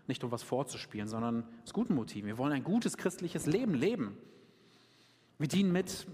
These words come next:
wir arbeiten an unserem Verhalten, wir wahren das Bild eines guten Christen. Aber während wir an unserem Äußeren arbeiten, merken wir, dass unser Inneres auf der Strecke bleibt.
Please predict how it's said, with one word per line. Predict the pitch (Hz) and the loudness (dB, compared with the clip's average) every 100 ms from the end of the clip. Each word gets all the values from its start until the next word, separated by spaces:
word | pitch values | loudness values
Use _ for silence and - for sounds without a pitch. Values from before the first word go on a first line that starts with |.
| - - - - _ | -18 -20 -20 -20 _
wir | - | -2
arbeiten | 165 185 180 | 2 2 2
an | 165 | 2
unserem | 170 160 | 2 2
Verhalten, | 156 147 160 160 151 147 147 - - - - | 2 2 0 0 0 0 -2 -10 -18 -20 -10
wir | - 110 | -4 0
wahren | 156 | 0
das | 156 147 | 0 0
Bild | 170 180 | 2 2
eines | 180 156 - | 2 -2 -2
guten | 170 156 | -4 -4
Christen. | - 160 156 - 151 156 - - - _ _ _ _ _ _ _ - | -2 -2 -2 -4 -4 -4 -12 -20 -20 _ _ _ _ _ _ _ -10
Aber | 113 110 | -6 0
während | 131 143 | 0 2
wir | 156 | 0
an | 139 | 0
unserem | 135 123 123 | 0 -2 0
Äußeren | 143 - 135 127 | 0 0 -2 0
arbeiten, | 127 143 151 151 151 | 2 2 0 0 0
merken | 135 139 139 | 0 0 -2
wir, | 127 131 | -2 0
dass | 123 113 - - | 0 -4 -8 -6
unser | 127 120 113 | -4 -2 -2
Inneres | 131 127 117 | -2 -2 -4
auf | 127 | -6
der | 117 120 | -10 -12
Strecke | - 110 | -12 -12
bleibt. | 98 90 98 - - | -10 -10 -12 -12 -14